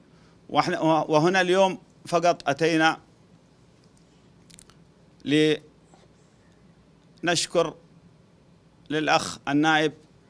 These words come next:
هذه الروح الديمقراطية المشوبة بشيء من ال-، الروح العسكرية الانضباطية، ونحن بإذن الله سنكون عند حسن الظن.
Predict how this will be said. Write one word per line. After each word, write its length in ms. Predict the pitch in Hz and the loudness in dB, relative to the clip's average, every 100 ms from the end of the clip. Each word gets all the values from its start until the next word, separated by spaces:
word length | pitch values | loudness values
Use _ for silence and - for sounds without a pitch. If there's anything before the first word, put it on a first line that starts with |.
| _ _ _ - | _ _ _ 0
هذه 400 | 156 156 151 147 | 2 2 2 0
الروح 300 | 139 160 135 | 2 2 0
الديمقراطية 840 | 131 147 143 143 143 160 156 143 - - _ _ _ _ _ - | 0 0 2 4 4 4 2 2 -2 -20 _ _ _ _ _ -6
المشوبة 520 | 143 151 - 180 151 | -2 0 2 2 2
بشيء 340 | 139 135 175 151 | 0 2 4 4
من 240 | 151 147 | 0 -2
ال-، 240 | 143 127 - _ _ _ _ _ - | -4 -6 -12 _ _ _ _ _ -4
الروح 360 | 131 156 165 143 | -4 2 2 2
العسكرية 580 | 117 151 - 151 156 | 0 0 0 2 2
الانضباطية، 840 | 139 127 135 139 143 156 156 147 - - _ _ - _ _ | 2 0 -2 0 0 2 0 0 -2 -14 _ _ -20 _ _
ونحن 400 | - 165 160 160 | -2 0 0 -2
بإذن 300 | 143 143 147 | -2 -4 -4
الله 220 | 151 156 | 0 2
سنكون 640 | 147 151 143 143 160 151 - - _ _ - _ _ _ - _ _ _ _ _ _ _ _ 170 | 2 0 -4 -2 -2 -2 -6 -16 _ _ -20 _ _ _ -20 _ _ _ _ _ _ _ _ -2
عند 220 | 185 170 | 2 2
حسن 280 | 180 151 160 | 2 0 -2
الظن. 360 | 143 175 180 | 4 4 4